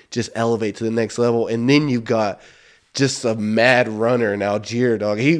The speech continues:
he will, he will make the ground hurt when he fucking hit, when he, if he hits it. Like, it's,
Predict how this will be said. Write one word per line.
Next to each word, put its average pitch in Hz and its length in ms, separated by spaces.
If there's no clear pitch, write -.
he 180 100
will, 123 380
he 175 180
will 180 220
make 143 260
the 135 60
ground 117 420
hurt 104 160
when 101 140
he 107 100
fucking 92 360
hit, 95 180
when 104 160
he, 98 160
if 107 160
he 117 120
hits 92 280
it. 60 100
Like, 69 180
it's, 117 340